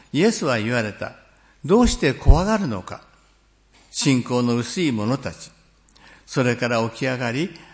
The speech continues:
風と湖を叱りつけられた。するとすっかり凪になっ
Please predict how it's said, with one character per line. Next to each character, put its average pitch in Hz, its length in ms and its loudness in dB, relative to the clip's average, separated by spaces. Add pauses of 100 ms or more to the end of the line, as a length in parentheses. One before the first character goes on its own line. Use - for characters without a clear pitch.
(400)
風 123 320 -2
と 120 380 -4 (160)
湖 117 640 -4
を 143 160 -4
叱 - 280 -10
り 120 120 -6
つ - 100 -16
け 113 120 -8
ら 101 160 -10
れ 95 60 -16
た。 - 200 -20 (600)
す - 140 -4
る 139 160 0
と 131 160 -2
す - 220 -6
っ - 40 -20
か 196 140 -2
り 131 160 -2
凪 127 360 -4
に 104 180 -8
な 104 140 -14
っ 110 40 -18